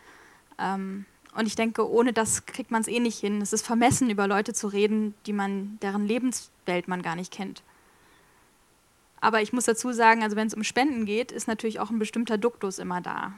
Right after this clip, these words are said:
Wie kann ich Spenden generieren? Und vielleicht kann da ja auch so ein Umdenken stattfinden, dass es eher eben darum geht, was ich eben meinte, man unterstützt Leute weiterzukommen, als immer nur zu sagen, wir sind die großen Spender und Spenderinnen,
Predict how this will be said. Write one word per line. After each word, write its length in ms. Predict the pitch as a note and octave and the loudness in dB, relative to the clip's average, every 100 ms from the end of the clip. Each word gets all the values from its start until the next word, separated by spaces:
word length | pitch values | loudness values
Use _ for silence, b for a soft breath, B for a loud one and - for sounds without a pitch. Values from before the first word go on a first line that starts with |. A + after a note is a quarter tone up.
| G#3+ | -6
Wie 160 | G#3+ | -6
kann 200 | G#3 A3 G#3+ | -2 0 0
ich 100 | - | -2
Spenden 340 | - G#3 F#3+ | -2 -2 -2
generieren? 540 | G3 F#3 G3+ A#3+ F#3 | -4 -4 -2 0 0
Und 100 | F#3+ | -2
vielleicht 320 | - G3+ G3+ - | -4 -2 -2 -4
kann 180 | A3 | -6
da 120 | G3 G3+ | -2 -2
ja 200 | A#3 - | 0 0
auch 120 | A3 | -2
so 100 | A3 | -4
ein 60 | |
Umdenken 480 | - C#4 A3+ G3 G3 | 0 2 2 0 -2
stattfinden, 680 | - G3 - G3+ F#3 G3+ G#3 B B B B B B | -4 -4 -6 -10 -8 -10 -12 B B B B B B
dass 160 | G3+ G3+ | -8 -6
es 80 | - | -2
eher 240 | G#3 G#3 | 2 2
eben 180 | F#3+ G#3+ | 2 0
darum 240 | G3+ G#3 | -2 -2
geht, 180 | G#3+ G#3+ | 0 0
was 140 | G3+ - | 0 -4
ich 60 | |
eben 200 | G#3 G#3+ | -4 -2
meinte, 360 | G3 F3+ F#3+ G#3 | 0 0 -2 -2
man 160 | G3+ | -4
unterstützt 600 | - G#3+ G#3 C4+ C4+ - G3+ | -4 -6 -2 -2 -2 -6 -4
Leute 320 | F#3+ F#3+ G3+ | -4 -2 2
weiterzukommen, 920 | G#3+ A#3+ A3+ - - - G3 G#3 A#3+ B B B B | 2 2 -2 -6 -10 -6 -4 -4 -6 B B B B
als 160 | G3+ | -6
immer 180 | G3 G#3 | 0 2
nur 140 | G#3 G3+ | 2 0
zu 120 | G#3 | 0
sagen, 240 | G3 G3 | 2 2
wir 80 | G#3 | 4
sind 200 | G#3 G#3 | 4 2
die 60 | G#3 | 0
großen 600 | - G#3 G#3 G3+ G3 - | -8 -6 -4 -4 -6 -10
Spender 540 | - - G3+ A#3 G3 - | -12 -6 -6 -4 -4 -6
und 120 | G3 | -8
Spenderinnen, 640 | - G#3 F#3+ F#3 G3 B3+ | -8 -8 -8 -8 -8 -8